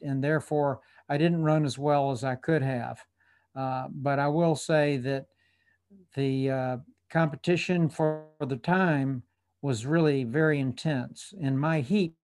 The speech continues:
for example, uh, of the ten K, uh,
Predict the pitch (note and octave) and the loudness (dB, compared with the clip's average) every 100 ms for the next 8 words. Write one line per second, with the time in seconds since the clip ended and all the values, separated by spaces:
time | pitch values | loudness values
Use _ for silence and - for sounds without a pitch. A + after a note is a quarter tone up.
0 | _ _ - D3 C#3+ B2 A#2 D3 C3 B2 | _ _ -8 -2 -2 -2 -4 -4 -4 -4
1 | C#3 C#3 _ - _ _ C#3 C3+ - D3 | -8 -10 _ -20 _ _ -6 -6 -2 -2
2 | C3 B2 C3+ - D3+ C#3 A#2+ F#3 F3+ C#3 | -2 -4 -6 -4 -2 -2 -2 -2 0 0
3 | B2+ - _ _ - _ - C3+ C3+ | -4 -8 _ _ -20 _ -8 -4 -2